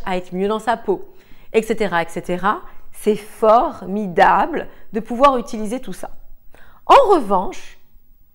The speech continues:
ce que je veux que vous compreniez, ce qui est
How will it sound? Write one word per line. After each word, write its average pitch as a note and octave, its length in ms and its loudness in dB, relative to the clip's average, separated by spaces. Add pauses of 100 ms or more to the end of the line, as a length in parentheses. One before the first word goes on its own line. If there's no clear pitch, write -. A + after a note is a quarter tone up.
(360)
ce - 180 -4
que C4 240 -2
je A3+ 140 -2
veux A#3+ 320 0
que C#4 100 -4
vous F#3+ 160 -4
compreniez, A#3+ 680 -4 (680)
ce - 140 -12
qui D4 240 0
est C4 320 -2